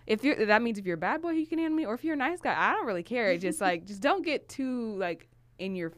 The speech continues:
Speaker 1: feelings if I say something. I'm not super mean, but, like,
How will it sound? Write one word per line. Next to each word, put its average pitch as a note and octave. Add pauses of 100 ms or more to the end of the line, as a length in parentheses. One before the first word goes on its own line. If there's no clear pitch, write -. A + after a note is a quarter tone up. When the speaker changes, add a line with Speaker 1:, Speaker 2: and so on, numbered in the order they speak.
(120)
Speaker 1:
feelings F3
if E3+
I E3+
say E3+
something. D#3+
I'm A#4
not B4+
super B3+
mean, F3
but, E3+
like, E3